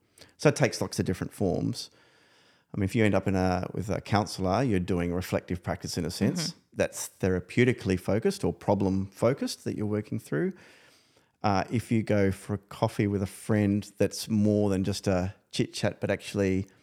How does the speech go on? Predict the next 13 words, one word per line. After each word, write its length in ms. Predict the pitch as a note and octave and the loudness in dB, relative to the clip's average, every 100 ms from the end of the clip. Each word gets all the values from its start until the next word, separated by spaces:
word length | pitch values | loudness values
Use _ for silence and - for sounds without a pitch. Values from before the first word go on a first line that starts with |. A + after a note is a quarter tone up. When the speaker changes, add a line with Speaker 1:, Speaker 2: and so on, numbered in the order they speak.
| _ - | _ -2
Speaker 1:
listening 340 | G2+ - G#2 | -2 0 -2
deeply 440 | F#2 G2+ G2 G2 G2 | 2 0 0 -2 -2
to 140 | - | -2
one 120 | G2 | -2
another's 340 | F#2 F#2+ F2+ F#2 | 0 -2 -2 -2
lives 480 | F#2 F2 D3+ A#3 - | -2 0 -2 -4 -2
and 200 | F#3+ G3 | 0 2
Speaker 2:
Mm. 60 | |
Speaker 1:
noticing. 500 | F#3+ G3 G3 G#3+ B3 - _ _ _ _ _ - | 2 2 0 -2 -4 -6 _ _ _ _ _ -4
That's 260 | G#2+ - | -4 -2
around 280 | A2+ G#2+ G2+ | 0 2 0
reflective 520 | G#2 - A2+ - G#2 - | -2 -2 -2 -2 -8 -4
practice. 500 | B2+ - G3 - | -4 -4 -8 -10